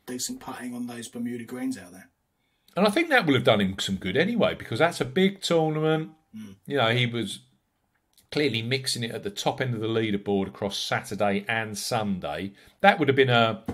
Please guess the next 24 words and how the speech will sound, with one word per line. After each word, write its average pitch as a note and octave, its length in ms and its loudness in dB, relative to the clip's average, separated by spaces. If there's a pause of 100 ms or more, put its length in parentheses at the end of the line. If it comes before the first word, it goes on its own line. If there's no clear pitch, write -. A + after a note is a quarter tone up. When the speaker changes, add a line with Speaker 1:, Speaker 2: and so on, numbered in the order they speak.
(200)
Speaker 2:
a B2+ 60 -10
kind B2+ 340 -2
of G#2 180 -4
pressure B2+ 440 0
that G#2+ 140 0
he's G2+ 160 -2
not A#2+ 240 -4
been G2+ 180 0
used B2 360 -2
to F#2 100 -2
in E2 120 -8
the E2 80 -12
past, D#2 580 -6 (500)
you - 80 -8
know, G2+ 60 0
in F#2 100 2
a, G2+ 140 0
in A2 100 -2
a F#2+ 80 4
high-grade G2+ 1000 2 (560)
event G2 360 2
like D#2 220 -8
that. C#2+ 320 -12 (220)
Speaker 1:
Yeah. - 80 -20